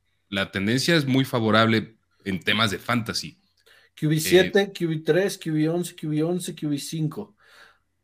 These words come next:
Speaker 2: Y realmente,
Speaker 1: Puro top doce en los últimos cinco.
Speaker 2: salvo el juego contra los forty-niners en San Francisco, semana dos,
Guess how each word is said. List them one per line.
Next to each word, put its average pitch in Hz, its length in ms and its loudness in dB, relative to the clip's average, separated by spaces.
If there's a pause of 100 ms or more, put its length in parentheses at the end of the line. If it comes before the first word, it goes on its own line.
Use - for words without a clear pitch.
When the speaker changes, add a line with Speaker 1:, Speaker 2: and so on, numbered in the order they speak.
(240)
Speaker 2:
Y 135 120 -6
realmente, 151 360 4
Speaker 1:
Puro 127 160 2
top 156 220 8
doce 123 240 6
en 98 60 2
los 95 140 -2
últimos 107 340 0
cinco. - 440 -6
Speaker 2:
salvo 131 460 0
el 127 60 0
juego 170 460 6
contra 180 360 6
los 131 140 -2
forty-niners 131 680 -4
en 139 220 -2
San 127 180 -4
Francisco, 120 540 -6
semana 117 420 -6
dos, 170 440 2